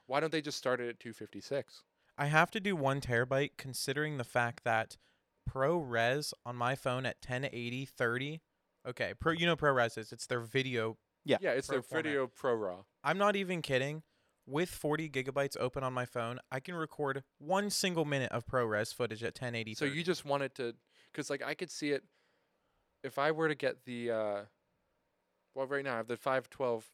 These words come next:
Speaker 1: gigabyte iPad. I
Speaker 2: Yeah.
Speaker 1: mean, uh, MacBook.
Speaker 2: Yeah.
Speaker 1: As soon as I shoot something, offload it onto that.
Speaker 3: Yep.
Speaker 2: Mm-hmm.
Speaker 1: But, like, for you, I totally get it now. If you wanna shoot longer stuff, you literally
Speaker 2: It's be-
Speaker 1: will not be able to
Speaker 2: I
Speaker 1: unless you
Speaker 2: can't.
Speaker 1: have.
Speaker 2: I
Speaker 1: That's
Speaker 2: can't.
Speaker 1: why. So I think, um, do you remember last year with, uh, the ci-, uh,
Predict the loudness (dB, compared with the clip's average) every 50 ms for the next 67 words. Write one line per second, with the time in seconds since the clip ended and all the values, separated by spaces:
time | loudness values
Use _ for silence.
0 | _ -10 -8 -6 -4 -2 -2 0 0 0 -2 -2 -4 -8 -8 -10 -12 -12 -6 -4
1 | -2 -2 -2 -4 -6 -8 -10 -10 -10 _ _ -8 -8 -8 -8 -10 -12 -12 -14 _
2 | _ _ _ _ -10 -10 -8 -10 -10 -14 _ _ _ _ _ _ _ _ -12 -6
3 | -2 -2 -2 2 2 2 2 2 0 -2 -2 -2 -2 -4 -4 -6 -10 -10 -12 _
4 | _ _ -4 -4 -4 -4 -4 -4 -2 -2 -2 -2 -4 -4 -2 -2 0 0 -2 -4
5 | _ _ _ -12 -4 -2 0 0 -2 -6 -18 _ _ _ _ -4 -4 -2 -2 -2
6 | -4 -4 -6 -8 -8 -2 0 2 2 2 2 2 0 0 -2 -4 -4 -4 -6 -4
7 | -2 0 0 0 0 -4 -8 -8 -8 -8 -10 -12 _ _ _ _ _ _ -14 -12
8 | -8 -4 -4 -2 -2 -4 -6 -6 -6 -8 -6 -6 -6 -6 -6 -8 -10 -8 -6 -4
9 | -4 -4 -6 -8 -10 -10 -8 -2 0 2 2 2 0 -2 -2 -6 -6 -4 -4 -2
10 | 0 0 0 -2 -2 -4 -6 -6 -6 -6 -8 -10 -12 -10 -8 -8 -8 -8 -8 -10
11 | -10 -10 -10 -10 -10 -12 -14 _ _ _ _ _ _ -10 -6 -6 -4 -4 -4 -4
12 | -4 -4 -6 -6 _ _ _ -6 -2 -2 0 0 -2 -4 -8 -6 -4 -4 -4 -4
13 | -6 -10 -16 -14 _ -8 -6 -4 -2 -2 -2 0 0 0 0 0 -2 -6 -8 -8
14 | -8 -4 -2 -2 -2 -2 -2 -4 -8 -10 -12 -14 -14 -14 -14 -14